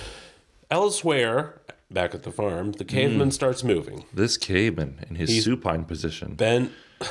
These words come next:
Speaker 2: My goodness gracious.
Speaker 1: I told you.
Speaker 2: Lying, lying on his back with a knee bent like that and looking all muscular and
Speaker 1: Mm-hmm.
Speaker 2: rough.
Speaker 1: Yes, cavemen are famously muscular.
Speaker 2: Mm-hmm.
Speaker 1: Uh, the brute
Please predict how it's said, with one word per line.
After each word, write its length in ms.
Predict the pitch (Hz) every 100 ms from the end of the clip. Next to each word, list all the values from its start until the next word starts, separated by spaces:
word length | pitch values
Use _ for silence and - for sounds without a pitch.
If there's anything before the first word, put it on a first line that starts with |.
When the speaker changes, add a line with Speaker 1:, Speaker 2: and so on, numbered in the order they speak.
| - - -
Speaker 2:
My 160 | 87 87 -
goodness 420 | 101 117 85 - -
gracious. 540 | - 90 113 - -
Speaker 1:
I 80 | 104
told 460 | - - 104 - -
you. 300 | 87 90 - - - -
Speaker 2:
Lying, 280 | 82 85 80 - -
lying 260 | 85 98
on 60 | 98
his 120 | 90
back 400 | 78 87 98 98
with 120 | - 82
a 120 | 82
knee 360 | 82 85 98
bent 320 | 101 95 101 98
like 260 | 98 98
that 280 | 95 98 101
and 160 | 73 67 - - - - -
looking 260 | 95 - 95
all 160 | 92
muscular 680 | 80 82 - - 92 95 98
and 140 | 85
Speaker 1:
Mm-hmm. 720 | 120 135 147 123 135 220 92 80
Speaker 2:
rough. 360 | 90 117 - 107
Speaker 1:
Yes, 80 |
cavemen 280 | 95 107 127
are 180 | 131 131 -
famously 440 | 98 101 117 117
muscular. 520 | 127 113 - 80 85 107
Speaker 2:
Mm-hmm. 340 | 98 101 92 147 - - - - - -
Speaker 1:
Uh, 280 | 123 123 117
the 160 | 117 120
brute 460 | 107 135 185 214